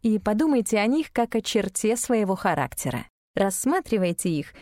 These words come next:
исходя из своей структуры характера, дисбаланса чакры или любых иных блокировок, о которых вы знаете и которые описывались в предшествующих главах. Обследуйте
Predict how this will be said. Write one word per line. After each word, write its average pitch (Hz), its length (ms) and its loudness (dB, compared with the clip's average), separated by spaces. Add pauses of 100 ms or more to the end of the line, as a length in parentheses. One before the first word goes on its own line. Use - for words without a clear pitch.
(140)
исходя 269 500 2
из 302 240 -2
своей 262 420 2
структуры 285 460 0
характера, 226 720 -2 (220)
дисбаланса 185 680 2
чакры 240 640 0 (260)
или 262 380 2 (180)
любых 254 480 2
иных 277 420 2
блокировок, 220 760 0
о 202 40 -2
которых 220 440 0
вы 214 160 2
знаете 196 760 0 (300)
и 208 100 0
которые 214 480 0
описывались 190 880 0
в - 140 -14
предшествующих 190 1000 0
главах. - 480 -2 (1120)
Обследуйте 220 1200 0